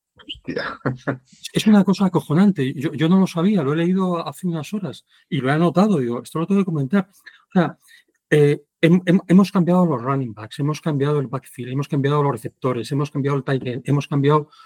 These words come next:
Speaker 2: los, eh, coordinadores. Se ha cambiado todo, menos Tomlin.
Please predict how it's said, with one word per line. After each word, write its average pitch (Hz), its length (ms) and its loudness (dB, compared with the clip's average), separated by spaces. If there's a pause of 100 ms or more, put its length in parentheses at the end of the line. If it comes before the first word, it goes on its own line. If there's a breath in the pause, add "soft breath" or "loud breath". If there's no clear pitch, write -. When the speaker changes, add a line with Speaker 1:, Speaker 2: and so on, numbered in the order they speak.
(180 soft breath)
Speaker 2:
los, - 360 -4
eh, 127 100 -4
coordinadores. 120 840 0 (360 soft breath)
Se - 140 2
ha - 20 0
cambiado 196 360 6
todo, 214 280 2
menos 220 640 4 (220)
Tomlin. 107 420 -4